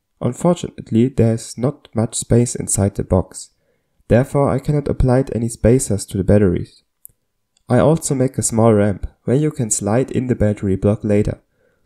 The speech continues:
and two small holes for zip tie, so you don't need any glue to secure the battery. I also make an additional top plate, which is not necessary due to the zip ties,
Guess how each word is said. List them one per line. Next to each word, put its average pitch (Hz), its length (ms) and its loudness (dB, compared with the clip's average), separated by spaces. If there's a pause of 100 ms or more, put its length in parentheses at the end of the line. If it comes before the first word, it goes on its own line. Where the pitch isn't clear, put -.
and 160 220 -2
two 180 160 0
small 123 360 -2
holes 117 360 0
for 104 220 -2
zip 127 280 -4
tie, - 260 -4 (420)
so - 160 -2
you 147 160 4
don't 147 260 0
need 147 180 -2
any 120 240 0
glue 117 460 0 (160)
to - 100 -4
secure 139 440 2
the 117 100 0
battery. 120 460 0 (580)
I 104 80 -2
also 160 320 -2
make 123 260 0
an 110 60 -4
additional 104 500 -2
top - 320 -2
plate, - 440 -2 (460)
which 151 180 -6
is 147 100 -4
not 151 180 -6
necessary 110 540 0
due 117 200 0
to 127 120 -4
the 110 140 -6
zip 110 260 -4
ties, - 440 -2